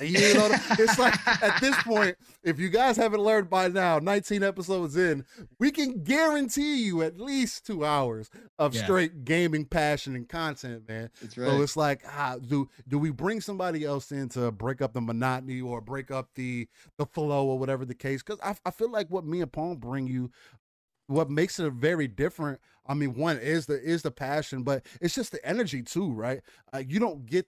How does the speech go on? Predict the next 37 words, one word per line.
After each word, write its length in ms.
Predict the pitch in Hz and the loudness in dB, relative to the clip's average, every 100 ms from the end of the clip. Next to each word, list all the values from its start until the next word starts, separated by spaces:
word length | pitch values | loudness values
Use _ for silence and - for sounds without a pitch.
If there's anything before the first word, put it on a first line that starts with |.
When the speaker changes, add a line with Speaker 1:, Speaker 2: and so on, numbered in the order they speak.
| - | -2
Speaker 1:
this 260 | 151 131 - | -4 -4 -4
everywhere. 540 | 151 131 113 107 104 | -2 -2 -2 -4 -4
Everybody 500 | 131 185 160 160 156 | 0 0 2 2 2
doesn't 420 | 139 156 156 117 | 0 -2 -6 -8
give 200 | 101 156 | -6 -6
it 120 | 131 - | -6 -12
to 240 | - 147 | -4 -2
you, 320 | 135 127 120 - - _ - | -2 -2 -2 -6 -16 _ -8
uh, 140 | 131 | -6
the 120 | 117 | -2
way 200 | 139 147 | -2 -2
that 160 | 139 139 | -2 -4
we 120 | 143 | -6
do 240 | 131 123 117 | -4 -2 -2
it, 60 | |
it, 140 | 113 104 104 | -4 -8 -8
with 140 | 113 | -6
the 100 | 151 | -2
enthusiasm 1040 | 143 127 160 160 127 131 123 117 120 117 110 | -4 -4 -6 -4 -4 -4 -2 -4 -6 -6 -6
and 200 | 120 110 | -6 -6
the 60 | |
pa-, 200 | - - - - - | -10 -12 -14 -16 -8
and 120 | 131 | -8
again, 300 | 113 156 143 | -4 -2 -2
just 140 | 135 | -4
going 180 | 147 151 | -6 -6
back 180 | 143 143 | -6 -8
to 80 | 151 | -8
the 80 | 131 | -12
passion, 640 | - 127 143 135 127 120 | -10 -4 -2 -2 -8 -8
the 200 | 113 117 | -8 -8
energy, 560 | 139 151 135 107 120 113 - | -8 -8 -8 -10 -12 -14 -18
the 60 | |
vibes, 800 | 104 131 143 139 127 123 113 104 | -8 -2 2 2 0 -4 -10 -16
the 80 | - _ _ _ _ - | -20 _ _ _ _ -2
authenticity, 960 | 156 - 156 135 - 185 - 135 123 110 - - - | 0 0 -6 -6 0 0 0 -6 -8 -10 -16 -20 -6
uh, 220 | 139 127 | -4 -4